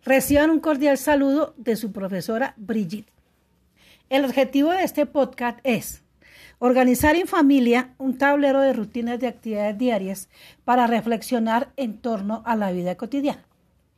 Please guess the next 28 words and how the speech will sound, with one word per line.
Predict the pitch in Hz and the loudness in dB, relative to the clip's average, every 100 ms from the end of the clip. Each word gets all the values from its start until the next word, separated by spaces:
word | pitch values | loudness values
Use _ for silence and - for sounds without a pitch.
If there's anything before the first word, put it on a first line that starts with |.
| _ _ _ _ _ - - | _ _ _ _ _ -20 -8
Es | 277 285 | 0 2
importante | 392 370 403 - 269 226 262 247 | 2 0 -2 2 0 2 0 0
visibilizar | 240 247 254 233 226 214 247 | -2 -2 0 -2 -2 0 0
la | 240 277 | 0 0
vida | 285 277 | 2 0
cotidiana | 269 269 240 214 208 226 | 0 -4 -4 -4 -4 -2
de | 226 | -4
ustedes | 214 - 226 180 180 - _ - - _ | -6 -8 -6 -6 -8 -12 _ -20 -20 _
desde | 220 247 233 | 0 2 2
la | 233 226 | 0 0
reconstrucción | 226 226 214 220 - 254 240 | -2 -4 -6 -10 -6 -2 0
de | 269 | 0
ritmos | 247 277 233 247 254 | 2 0 0 0 0
de | 233 | 0
vida, | 214 226 - - _ _ _ _ _ - - | 0 0 -2 -10 _ _ _ _ _ -20 -10
dinámicas | 226 277 269 269 320 311 285 | 2 4 6 4 2 0 0
y | |
actividades | 262 - 240 226 226 233 320 - | -2 -2 -4 0 2 2 0 -4
de | 247 240 | -4 -2
lo | 220 208 | -2 -4
que | 226 | -8
sucede | - 214 - 226 233 | -6 -8 -4 -2 -2
día | 208 277 277 | 0 2 4
a | 269 | 4
día | 269 294 320 - | 2 2 0 -4
en | 214 | -8
sus | 175 208 - | -8 -10 -8
hogares. | 175 170 - - - | -8 -8 -16 -20 -20